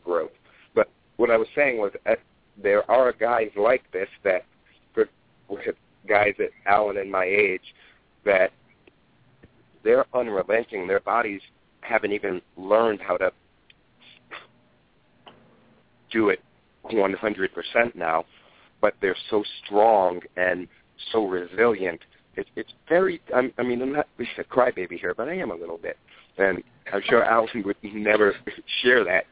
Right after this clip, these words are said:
that it stinks sometimes, but it does to have to keep up with these guys. But it's the, it's just the fire in your belly. Do you want it or do you not? And I am going to let you enjoy the Fishers for the rest of the show.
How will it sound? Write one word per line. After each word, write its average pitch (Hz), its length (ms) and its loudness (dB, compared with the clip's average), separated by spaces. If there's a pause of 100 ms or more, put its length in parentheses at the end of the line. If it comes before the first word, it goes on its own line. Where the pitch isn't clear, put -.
that 95 100 -2
it 104 140 2 (180)
stinks 120 400 -4
sometimes, 90 560 -6 (960)
but 104 120 4
it 107 100 0 (100)
does 101 340 2 (460)
to 95 100 -6
have 101 240 -6
to 101 80 -12
keep - 240 -10
up 101 200 -4
with - 120 -12
these 87 220 -14
guys. 80 260 -6 (300)
But 85 220 -4
it's - 240 -10
the, 85 180 -8
it's - 220 -12
just - 180 -8
the 98 160 -8
fire 98 340 2
in 98 60 -2
your 98 120 0
belly. 101 420 2 (100)
Do 95 60 -8
you 90 120 -6
want 90 260 0
it - 100 -4 (160)
or 92 80 -8
do 90 120 -14
you 87 140 -10
not? 87 260 -4 (760)
And 92 200 4 (120)
I 131 380 4
am 92 220 -4
going 90 300 -2 (120)
to 87 120 -12 (120)
let 101 80 -4 (100)
you 98 200 -12
enjoy 92 400 -6
the 87 100 -10 (120)
Fishers - 460 -4
for 80 80 -10
the 76 100 -8
rest 82 280 -6
of 78 140 -2
the 82 80 -8 (240)
show. 92 320 -2